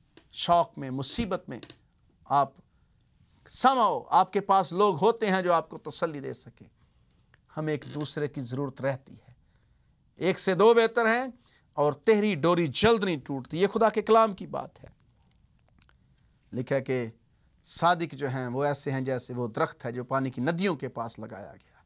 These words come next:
اس کا پتا نہیں مرجھاتا۔ آپ کو لوگوں کی ضرورت پڑتی ہے مشکل حالات میں۔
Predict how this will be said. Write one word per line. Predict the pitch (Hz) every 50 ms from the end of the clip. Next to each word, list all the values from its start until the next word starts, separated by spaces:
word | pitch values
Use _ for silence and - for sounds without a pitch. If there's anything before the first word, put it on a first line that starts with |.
| _ _ _ _ _ -
اس | 131 120 -
کا | - 131
پتا | - - 151 - - 151 131
نہیں | 120 120
مرجھاتا۔ | 110 104 101 - - 131 - _ _ _ _ _ _ _ _ _ _ _ _ _ _ _ _ _ _ _ _ _ _ _ _ _ _
آپ | - - 131 143 143 -
کو | - 156
لوگوں | 143 120 107 101 107 127 131 143 147
کی | 135 - 131
ضرورت | 113 117 117 131 143 143 - -
پڑتی | - 117 117 - _ - 117
ہے | 110
مشکل | 110 117 113 - - - 110
حالات | - - 110 110 110 - _ _ _
میں۔ | _